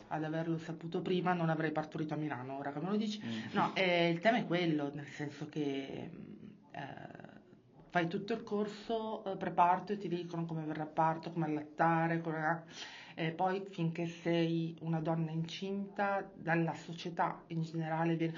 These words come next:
Speaker 1: "Ah no, ma ci mancherebbe, venga, prego", signora, tu-, tutti molto
Speaker 2: Mhm.
Speaker 1: cortesi e tutti molto gentili. Una volta che hai partorito,
Speaker 2: Ciao.
Speaker 1: un vuoto.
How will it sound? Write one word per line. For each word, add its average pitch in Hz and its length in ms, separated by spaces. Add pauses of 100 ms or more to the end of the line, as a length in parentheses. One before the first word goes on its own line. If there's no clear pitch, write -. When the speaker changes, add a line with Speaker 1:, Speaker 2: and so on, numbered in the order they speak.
(140)
Speaker 1:
"Ah 180 120
no, 175 140
ma 180 140
ci 160 160
mancherebbe, 165 560
venga, 165 300
prego", 165 360
signora, 165 360
tu-, 156 220 (300)
tutti 208 300
molto 180 240
Speaker 2:
Mhm. - 60
Speaker 1:
cortesi 180 340
e 180 60
tutti 175 240
molto 170 260
gentili. 226 580 (640)
Una 254 140
volta 196 280
che 208 80
hai 190 140
partorito, 240 840 (640)
Speaker 2:
Ciao. - 160
Speaker 1:
un 110 80
vuoto. 170 420